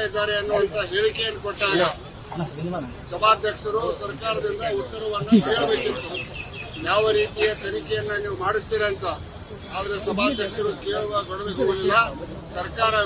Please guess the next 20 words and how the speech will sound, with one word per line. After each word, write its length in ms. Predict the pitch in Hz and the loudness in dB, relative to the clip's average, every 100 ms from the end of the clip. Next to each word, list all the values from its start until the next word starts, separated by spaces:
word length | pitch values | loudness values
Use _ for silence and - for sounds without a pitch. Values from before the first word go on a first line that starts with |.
| 190 | 2
ವೇಗವಾಗಿ 500 | 220 214 208 196 247 - | 0 0 -2 -2 -6 -6
ತನಿಖೆಯನ್ನು 560 | 214 226 208 214 214 - 220 | -6 -6 -4 -2 -2 -6 -6
ನಿಷ್ಪಕ್ಷಪಾತವಾಗಿ 1000 | - 240 - 226 214 - 208 202 196 190 | -6 -8 -8 -10 -10 -10 -4 -4 -2 -2
ಮಾಡ್ತೇವೆ 400 | 196 220 214 214 202 | 0 0 -2 -4 -4
ಅನ್ನುವಂತ 340 | 202 196 196 190 | -6 -6 -2 -2
ಮಾತನ್ನ 400 | 185 196 196 214 233 233 - - - 175 | -2 -4 -4 -2 -4 -6 -12 -10 -10 0
ಮಾನ್ಯ 260 | 202 214 202 | 2 2 0
ಗೃಹ 140 | 185 214 - | 0 -2 -2
ಸಚಿವರು 380 | 190 196 214 247 | -4 -2 -2 -4
ಮತ್ತು 160 | 214 220 208 | -4 -2 0
ಮಾನ್ಯ 220 | 214 208 | 0 0
ಮುಖ್ಯಮಂತ್ರಿಗಳು 680 | 202 - 208 214 - 208 202 185 | -2 -2 8 10 10 8 4 4
ಹೇಳಿ 260 | 214 220 202 - - - - 190 | 4 4 0 -2 -8 -10 -6 0
ಎಬ್ಬಿಸರಿಸುವಂತ 760 | 214 233 208 220 202 208 196 214 233 - | 2 4 4 2 0 -2 -4 -4 -6 -4
ಕೆಲಸವನ್ನ 500 | 196 - 202 185 233 220 | -4 -4 -4 -4 -2 4
ಮಾಡಿದ್ರು. 280 | 214 196 - - - - - - - - - - | 4 4 -2 -8 -10 -10 -10 -10 -10 -8 -6 -4
ತಾವೆಲ್ಲ 320 | 170 202 220 214 214 | -2 0 2 2 2
ನೋಡ್ತಾ 280 | 220 220 220 | 0 0 2
ಇದ್ದೀರಿ, 360 | 196 202 202 226 220 - - - - - - - - - 151 | 2 2 2 2 0 -8 -10 -10 -12 -12 -10 -10 -10 -10 -6
ಹನಿ 180 | 180 | -4